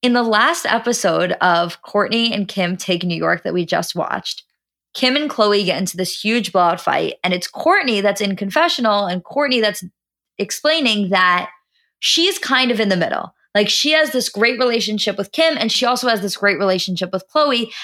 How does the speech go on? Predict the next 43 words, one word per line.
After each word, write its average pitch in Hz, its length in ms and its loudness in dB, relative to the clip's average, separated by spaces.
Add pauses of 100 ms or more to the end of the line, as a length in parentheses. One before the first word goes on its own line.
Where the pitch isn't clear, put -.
(140)
And 247 140 2
it's 233 180 0
the 226 120 2
two 330 280 0
of 262 160 2
them 208 300 2
that 180 160 4
are 180 100 2
kind 175 260 0
of 175 80 0
at 165 220 2
odds 175 280 2
with 160 120 -8
each 175 180 -2
other. 165 300 2
And 180 240 -2
they 247 220 4
have 233 120 0
always 196 320 2
grown 185 220 0
up 175 260 0
being 196 300 0
really 185 300 2
competitive 180 580 -2
with 175 160 -2
each 185 180 -4
other, 214 300 2 (240)
where 220 180 4
she - 320 0
never 220 280 2
really 185 260 0
fell 180 260 2
into 175 280 -2
that. 131 300 0
So 220 160 2
it's 214 140 -2
so 302 220 2
interesting 254 400 -2
having 196 240 0
just 208 340 0
watched 202 380 2
that 185 320 2
episode 190 580 2